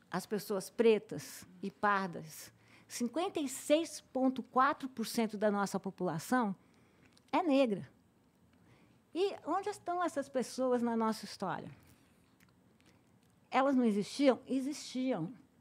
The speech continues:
Mas é que a gente tá falando tanto de história, todo mundo acha que historiador lembra.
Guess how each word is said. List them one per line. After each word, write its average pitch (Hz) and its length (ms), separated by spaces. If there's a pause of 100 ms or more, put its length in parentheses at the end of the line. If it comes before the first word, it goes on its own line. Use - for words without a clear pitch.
(120)
Mas 247 220
é 285 100
que 277 300
a 220 40
gente 233 160
tá 233 120
falando 214 220
tanto 233 200
de 214 60
história, 214 560 (260)
todo 254 160
mundo 294 180
acha 277 220
que 262 80
historiador 254 500
lembra. 240 460